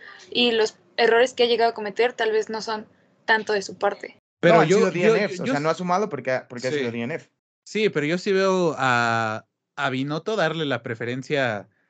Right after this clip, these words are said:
Speaker 2: a Leclerc. O sea, si se encontraran en una situación en donde están empatados a puntos, yo sí veo a Binotto dándole a entender su, su, su papel a Sainz, y también veo a Marco, ni siquiera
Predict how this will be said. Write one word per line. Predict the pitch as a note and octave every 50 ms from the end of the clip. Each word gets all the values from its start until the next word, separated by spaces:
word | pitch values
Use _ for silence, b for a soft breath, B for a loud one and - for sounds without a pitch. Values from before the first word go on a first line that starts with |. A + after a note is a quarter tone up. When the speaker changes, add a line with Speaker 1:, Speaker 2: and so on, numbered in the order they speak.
| _ _ _ _ _ _
Speaker 2:
a | - A#2 A2+ A2+ G#2+ A2 G#2+
Leclerc. | A2+ A2+ G#2+ - C3+ D#3 E3 D3
O | - B2+
sea, | E3 E3
si | - -
se | - E3
encontraran | E3 D3+ D3+ D#3+ G#3 G#3
en | F3 F3
una | F#3 F#3+
situación | F3+ E3 D3+ - A#2+ A2+ C#3+ D3 D#3
en | D3 C#3
donde | B2+ B2 A#2 A#2 A#2 A2+ A2
están | A2 G#2 - D3+ E3+
empatados | F3 D#3 B2+ A#2+ - C#3 D3 C#3+
a | C#3 A#2 -
puntos, | - C3 C#3 C3 D3 E3+ - - _ _ _ _ _ _ _ _ _ _ _ _ _ _ _ _
yo | C3+ C3 E3 C4+
sí | D4 - C#4+
veo | A3+ G3+ G3 F#3
a | D#3+ D3+
Binotto | C3 B2+ B2+ C3 C#3 C#3 - D#3 C#3 A#2 F#2 - _ _ _ _ _ _ _ _ _ _ _ - B B B B B B B
dándole | - C3 D3 F3 F#3 F#3+ G3 F#3+ E3+
a |
entender | D#3 B2 C3 B2 B2 B2+ C3
su, | C3 - F3+ E3+ D3 A2+
su, | G2+ - D3+ C#3 C3 A#2+
su | - - C#3 B2+
papel | C3 A2 A#2 C#3 C#3 C#3+ D3 C#3 -
a | B2+ B2 A2+
Sainz, | - - C#3+ C#3+ C#3+ E3 A3 B3+ - b b b b b b
y | C3 C3+
también | C3 D3+ D3 D#3+ F#3+ F#3+ F3+
veo | F3+ F3+
a | F3 E3
Marco, | D#3 D3 C#3+ D3 D#3 C#3+ D#3+ E3+ F3+ E3+ - _ _ _
ni | D#3 E3+ F#3+ F#3
siquiera | F3+ F3+ - C#4 D4+ D4+ A3+ -